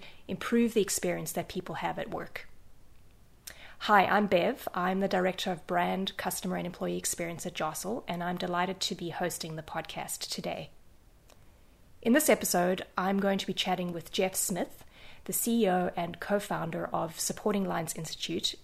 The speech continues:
and most recently C O O of Mobify.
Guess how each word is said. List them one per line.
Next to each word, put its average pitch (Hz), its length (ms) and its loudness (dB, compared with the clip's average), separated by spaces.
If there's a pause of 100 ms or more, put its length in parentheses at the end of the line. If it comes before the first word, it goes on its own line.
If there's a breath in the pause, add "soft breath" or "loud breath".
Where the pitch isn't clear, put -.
and 175 360 0
most 190 360 0
recently 185 480 0
C 208 400 0
O 190 80 -2
O 160 440 -2
of 165 220 0
Mobify. 165 560 -4